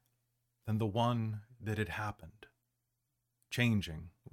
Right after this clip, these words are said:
what had transpired in Alexion's life. As you progressed, you found these strange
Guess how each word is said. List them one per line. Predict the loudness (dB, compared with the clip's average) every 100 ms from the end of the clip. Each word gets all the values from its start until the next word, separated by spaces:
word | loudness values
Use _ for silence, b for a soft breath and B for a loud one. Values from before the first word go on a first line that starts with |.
| -16 -6
what | -4
had | -2 -4
transpired | -4 -2 -2 0 0 0 -6 -10 -8
in |
Alexion's | -6 -6 -8 -6 -6 -6
life. | -4 -6 -10 _ _ _ _ b b b b b b b b b
As | 4 6
you |
progressed, | 8 10 8 8 0 -4 -16 _ _ _ _ -6
you | -4
found | 4 6 6 4 0 -2 -12
these | -8 -2 0 0 0 -2
strange | 0 0 -2 -4 0 2 2 0 -2 -6